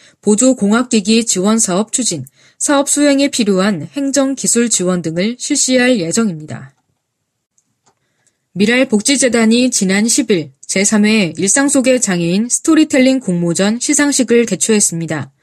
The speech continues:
이번 공모전은 장애와 관련된 일상 속 모든 이야기를 주제로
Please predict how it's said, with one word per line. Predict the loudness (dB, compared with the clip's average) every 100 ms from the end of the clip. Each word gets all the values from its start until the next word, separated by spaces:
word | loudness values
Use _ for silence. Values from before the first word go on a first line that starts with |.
| _ _ _ _ _ -4
이번 | 0 0
공모전은 | 2 2 4 2 2 2 0 -4
장애와 | -4 0 2 4 2
관련된 | 0 0 2 0 2 0 0
일상 | -4 -2 0 0
속 | 2 0 0
모든 | -2 0 2 2
이야기를 | 2 0 2 2 0
주제로 | -2 -2 -4 -6